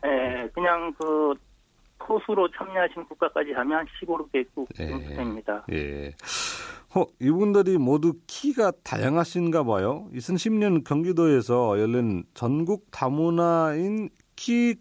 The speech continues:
Speaker 2: 경연 대회에서 우승상도 받고 수상 경력이 많다고요?
Speaker 1: 그 난타 봉사회는 이천십 년도에 경기도의 전국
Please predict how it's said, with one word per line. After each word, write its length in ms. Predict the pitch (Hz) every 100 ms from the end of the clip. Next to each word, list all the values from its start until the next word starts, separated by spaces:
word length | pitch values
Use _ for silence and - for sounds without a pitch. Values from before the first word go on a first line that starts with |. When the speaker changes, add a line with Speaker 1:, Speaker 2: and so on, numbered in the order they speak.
| -
Speaker 2:
경연 420 | 131 120 170 185
대회에서 640 | 160 139 117 98 98 82 82
우승상도 680 | 113 - 233 202 196 175 160
받고 440 | 147 - 202 85
수상 440 | - 127 180 180 156
경력이 640 | 131 127 147 143 135 117
많다고요? 640 | - 92 104 139 127 139 208 _ _ _ _ _
Speaker 1:
그 480 | 175 175 175 175 175
난타 380 | 143 151 190 196
봉사회는 1160 | 180 185 180 180 180 180 180 - - 175 175 151
이천십 440 | 156 175 165 202
년도에 680 | 196 175 156 143 147 156 151
경기도의 520 | - 143 147 143 135
전국 400 | 139 139 135 127